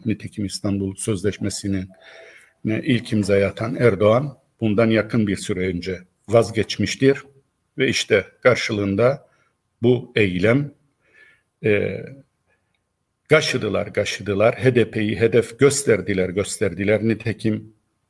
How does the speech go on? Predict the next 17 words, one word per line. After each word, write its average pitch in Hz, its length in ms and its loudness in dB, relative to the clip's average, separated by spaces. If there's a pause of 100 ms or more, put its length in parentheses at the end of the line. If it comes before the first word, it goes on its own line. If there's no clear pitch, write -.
(300)
mer-, 113 640 0
yönetim 107 640 -2
kurulundan 92 580 -2
H 104 100 -4
D 98 80 -2
P'nin 101 300 -4
yapılan 101 340 -2
açıklamada 101 880 -2 (1600)
bu 165 160 4
pankart, 110 800 -2 (960)
bu 120 260 -2
ilçe 120 360 -2
ör-, 107 360 0
e, 101 380 0
bu, 117 200 -2
bu 120 240 0
örgütün, 110 720 -2